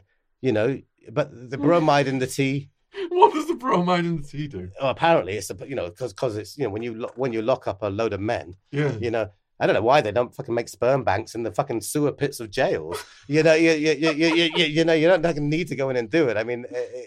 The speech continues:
Speaker 1: it's, it's just, it's just male frustration,
Speaker 2: So
Speaker 1: isn't
Speaker 2: did
Speaker 1: it?
Speaker 2: you feel that the bromide reduced,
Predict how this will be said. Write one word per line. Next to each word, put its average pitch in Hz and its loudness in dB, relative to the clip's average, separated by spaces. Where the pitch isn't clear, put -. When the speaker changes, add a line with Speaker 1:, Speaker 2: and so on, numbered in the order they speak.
Speaker 1:
it's, - -10
it's 110 -16
just, - -10
it's 104 -8
just - -8
male 107 0
frustration, 104 -4
Speaker 2:
So 92 -2
Speaker 1:
isn't 95 -2
Speaker 2:
did 165 -4
Speaker 1:
it? 151 -8
Speaker 2:
you 185 -6
feel 165 -2
that 147 -2
the 139 -4
bromide 139 0
reduced, 123 -12